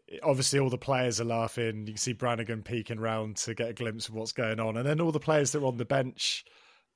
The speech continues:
di-, didn't get minutes. They're looking just as happy, and I ju-, I just loved all of that, kind of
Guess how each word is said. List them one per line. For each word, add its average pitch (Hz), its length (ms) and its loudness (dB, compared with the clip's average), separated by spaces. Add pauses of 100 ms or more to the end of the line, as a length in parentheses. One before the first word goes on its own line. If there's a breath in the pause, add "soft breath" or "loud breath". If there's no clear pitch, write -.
(120)
di-, 147 120 4
didn't 135 280 0
get 131 200 4
minutes. 127 480 0
They're 131 180 2
looking 127 340 0
just 123 320 0
as 117 120 -2
happy, 135 360 0
and 139 80 0
I 127 80 2
ju-, 120 140 -2
I 120 100 -4
just 117 200 -6
loved 123 400 -2
all 127 220 -2
of 113 80 -6
that, 131 180 -2 (920 loud breath)
kind 120 160 2
of 107 140 -4